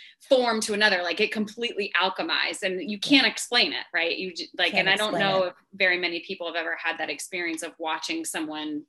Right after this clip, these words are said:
Speaker 1: pass on. So that
Speaker 2: I
Speaker 1: was kind of
Speaker 2: have.
Speaker 1: like
Speaker 2: Uh, it was very similar, but I, I'll keep going. I'll
Speaker 1: No, no.
Speaker 2: explain.
Speaker 1: So, so my point in all of that was to, to kind of go back to what you were saying,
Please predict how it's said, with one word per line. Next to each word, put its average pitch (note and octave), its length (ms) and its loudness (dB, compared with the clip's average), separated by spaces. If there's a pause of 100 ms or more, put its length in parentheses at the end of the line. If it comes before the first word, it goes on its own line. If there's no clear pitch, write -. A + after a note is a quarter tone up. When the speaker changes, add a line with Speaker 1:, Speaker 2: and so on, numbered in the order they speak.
(140)
Speaker 1:
pass C3+ 320 -6
on. A3+ 380 -2 (800)
So - 160 -6
that F#3+ 180 6
Speaker 2:
I G#3+ 100 0
Speaker 1:
was F#3+ 80 0
kind E3 220 0
of E3+ 80 0
Speaker 2:
have. - 60 -8
Speaker 1:
like D#3+ 240 -2 (200)
Speaker 2:
Uh, - 80 0 (100)
it F3 180 2
was E3+ 200 -10
very G3+ 360 8
similar, G3+ 580 8
but G3 140 8
I, F#3 180 4 (760)
I'll G3 220 8
keep A3+ 220 0
going. D#3+ 360 8
I'll F#3 100 8
Speaker 1:
No, - 120 10
no. G3+ 180 6 (200)
Speaker 2:
explain. A3 300 0
Speaker 1:
So, C4 240 6 (260)
so B3+ 320 6
my A#3+ 220 6
point D#4 340 4
in C#4+ 80 4
all G#3+ 220 0
of G3+ 80 -4
that F3 240 6 (160)
was F3 560 2 (100)
to, G#3 100 -6 (120)
to A3 100 -8
kind G#3 200 -4
of G3+ 40 0
go F#3+ 120 0
back F3+ 260 0
to G#3 100 -4
what F#3 100 -4
you F3 120 -4
were F3 80 -4
saying, F3 440 -2